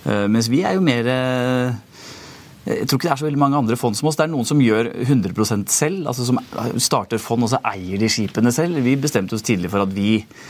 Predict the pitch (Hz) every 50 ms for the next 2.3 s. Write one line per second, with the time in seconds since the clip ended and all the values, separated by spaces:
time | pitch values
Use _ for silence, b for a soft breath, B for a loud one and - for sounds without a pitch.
0 | B B B B B - 120 113 123 - - 139 107 92 85 87 95 90 - 98
1 | 98 107 104 95 98 - - - 113 104 90 87 85 85 101 98 123 117 123 139
2 | 135 - - - -